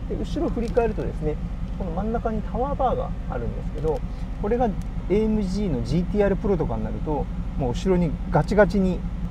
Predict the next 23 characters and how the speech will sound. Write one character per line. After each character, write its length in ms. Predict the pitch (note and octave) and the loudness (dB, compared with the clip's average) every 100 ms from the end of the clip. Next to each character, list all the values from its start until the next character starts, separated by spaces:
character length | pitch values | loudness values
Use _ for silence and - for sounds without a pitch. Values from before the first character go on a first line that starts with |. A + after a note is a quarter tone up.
| - | -2
こ 240 | D#3+ A#2+ G#2+ - - - - - - - - | 0 0 -2 -4 -4 -4 -4 -4 -4 -4 -4
う、 20 | |
あ 40 | A#2+ | -4
の、 220 | A2 - | -4 -2
タ 60 | D3+ | 0
ワ 160 | D3+ D3 | 0 2
ー 40 | |
バ 80 | C#3 | 0
ー 40 | |
が 80 | A2+ | -2
つ 100 | C#3 | -2
い 60 | A#2+ | -2
た 120 | B2 | -2
り 60 | |
と 80 | A#2 | -2
か 80 | G#2 | -4
す 120 | - | -4
る 80 | A#2 | -2
ん 60 | A2 | -2
で 80 | |
す 80 | - | -2
け 100 | D3+ | 0
ど、 160 | F3 | 0